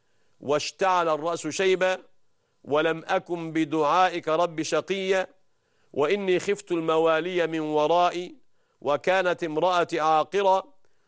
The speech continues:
فهب لي من لدنك وليا يرثني ويرث من آل يعقوب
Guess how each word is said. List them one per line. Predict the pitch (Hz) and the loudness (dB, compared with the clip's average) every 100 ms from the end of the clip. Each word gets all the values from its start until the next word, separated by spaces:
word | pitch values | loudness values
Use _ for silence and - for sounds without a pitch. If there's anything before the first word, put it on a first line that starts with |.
| _ | _
فهب | - 147 156 208 196 | -4 -2 0 0 -2
لي | 190 180 | -4 -2
من | 180 175 170 | -2 -2 2
لدنك | 170 160 208 180 156 | 2 2 0 0 2
وليا | 170 165 160 196 190 196 190 - _ _ _ _ | 4 4 2 0 0 0 0 -6 _ _ _ _
يرثني | 127 160 170 175 - 208 190 | 0 0 2 -2 -2 0 2
ويرث | 175 160 175 180 160 | 2 2 2 0 -4
من | 165 160 | -6 -6
آل | 165 180 170 | -2 0 0
يعقوب | 160 151 - 202 214 185 | 0 0 0 -2 -2 -6